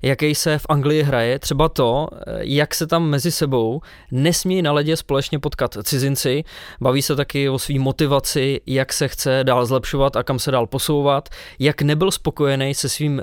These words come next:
výkonem na exibici v Litvínově, eh, proč z Rennes nepřestoupil do fotbalové Barcelony, nebo odpověděl na zásadní otázku, kdo je lepší, jestli Ronaldo nebo Messi. Tohle všechno v pokračování rozhovoru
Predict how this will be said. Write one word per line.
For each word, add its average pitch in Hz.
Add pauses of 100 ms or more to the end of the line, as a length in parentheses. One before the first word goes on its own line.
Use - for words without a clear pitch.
výkonem 139
na 117 (320)
exibici 143
v 113
Litvínově, 143
eh, - (140)
proč 160
z 120
Rennes 151
nepřestoupil 160
do 151
fotbalové 151
Barcelony, 127 (760)
nebo 165
odpověděl 165
na 180
zásadní 165
otázku, 156
kdo 143
je 208
lepší, 113
jestli 143
Ronaldo 156
nebo 131
Messi. 113 (220)
Tohle 180
všechno 175
v -
pokračování 156
rozhovoru 151